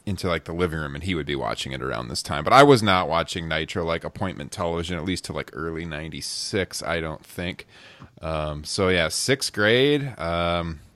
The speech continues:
not a lot of social life going on for me at the <laughs> time.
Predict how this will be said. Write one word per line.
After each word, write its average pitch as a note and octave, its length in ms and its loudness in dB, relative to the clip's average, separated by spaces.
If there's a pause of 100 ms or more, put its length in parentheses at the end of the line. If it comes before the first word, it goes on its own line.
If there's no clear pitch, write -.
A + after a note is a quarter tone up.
(800)
not A#3 160 -4
a C4 40 -4
lot G3+ 200 0
of B2 60 -4
social D#3+ 360 0
life E2 260 0
going F2+ 220 -2
on F2 220 -2
for - 100 -12
me G2+ 180 -2
at F2 120 -2
the G#2 80 -4
<laughs> - 380 0
time. C#3+ 140 4